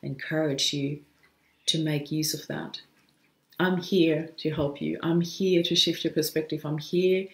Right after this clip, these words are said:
I've got you. We've got you. I've got an awesome team of really beautiful women behind me that help me moderate the team.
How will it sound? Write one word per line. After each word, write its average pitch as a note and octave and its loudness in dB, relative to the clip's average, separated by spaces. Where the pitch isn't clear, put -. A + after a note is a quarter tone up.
I've - -4
got - 0
you. F3 6
We've F3 4
got - 2
you. E3 2
I've D3+ -2
got D#3 -2
an D#3 -4
awesome F#3+ 4
team D#3 0
of D#3+ -6
really D#3+ 4
beautiful D#3 2
women D3 2
behind D3+ -2
me E3 -4
that C#3+ -6
help D#3 -2
me E3 4
moderate D3+ 0
the D#3+ 0
team. D#3 -2